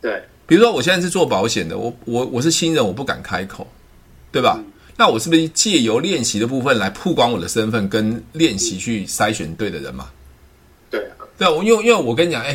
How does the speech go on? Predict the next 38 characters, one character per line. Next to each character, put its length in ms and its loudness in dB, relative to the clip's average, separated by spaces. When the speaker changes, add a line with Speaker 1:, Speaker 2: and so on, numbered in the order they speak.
Speaker 2:
那 100 -2
个 240 0
一 140 -8
姐， 240 -4
我 80 -10
们 100 -4
的 60 -4
好 100 -4
朋 140 -6
友， 80 -6
你 100 -8
可 80 -4
以 60 -2
当 120 0
我 60 -6
练 140 -6
习 140 -10
对 160 -12
象。 240 -12
我 100 -2
其 100 -2
实 60 0
在 140 4
讲 160 -4
这 100 -4
件 100 -4
事 180 0
情 180 -4
的 40 -2
时 120 -2
候， 40 -4
是 120 -6
不 80 -10
是 80 -6
我 40 -2
在 120 -4
筛 180 0
选 180 -4